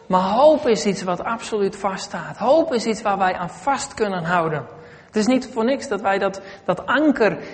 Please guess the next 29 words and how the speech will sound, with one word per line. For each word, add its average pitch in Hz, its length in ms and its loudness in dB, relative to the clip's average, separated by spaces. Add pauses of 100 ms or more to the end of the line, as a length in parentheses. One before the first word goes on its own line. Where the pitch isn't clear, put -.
(160)
dat, 180 280 -2
dat 185 140 -4
komt, 185 300 -2
er 180 380 -2
is 202 120 0
ergens 233 380 0
een 190 120 -2
tekst 220 340 0
waar 190 100 -4
dat 185 160 -4
ook 175 140 -6
gebruikt 208 420 -6
wordt, 160 200 -8
maar 170 100 -6
dat 185 200 -2
anker 240 480 2
hebben 170 200 -4
wij 185 140 2
als 170 160 -4
symbool 220 480 4
van 202 200 -2
de 180 80 -2
hoop. 202 420 -4 (1600)
Want 180 140 -2
een 196 180 0
anker 254 520 0
geeft 202 300 -4
ons 185 160 -8
vastigheid. - 880 -8